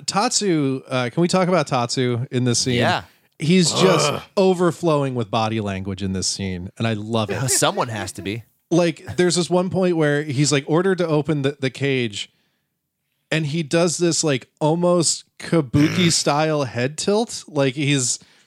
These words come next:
Speaker 1: really not sure. It's,
Speaker 3: <laughs>
Speaker 1: like, twenty-six seconds in.
Speaker 2: Yeah.
Speaker 1: Does, it, like, goes from side to side, and then, like, he's saying so much without saying anything.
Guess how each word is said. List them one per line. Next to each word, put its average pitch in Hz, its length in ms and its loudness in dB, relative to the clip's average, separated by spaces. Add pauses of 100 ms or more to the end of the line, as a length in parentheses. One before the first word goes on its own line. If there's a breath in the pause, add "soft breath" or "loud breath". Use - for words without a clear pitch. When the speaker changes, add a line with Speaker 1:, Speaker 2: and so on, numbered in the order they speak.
(120)
Speaker 1:
really 170 360 4
not 156 280 -2
sure. 180 640 -4 (580)
It's, 165 380 4 (180)
Speaker 3:
<laughs> - 0 -
Speaker 1:
like, 170 320 0
twenty-six 190 540 0
seconds 147 440 -2
in. 104 240 -4 (880 soft breath)
Speaker 2:
Yeah. 113 200 2
Speaker 1:
Does, 143 180 2
it, 170 240 0
like, 156 140 -2
goes 165 180 0
from 160 240 -2
side 143 360 0
to 139 80 -6
side, 131 480 0
and 143 140 -6
then, 135 120 -4
like, 131 280 -2 (1200 soft breath)
he's 214 180 2
saying 269 400 2
so 220 380 2
much 202 300 0
without 131 260 0
saying 117 340 -2
anything. 104 440 -6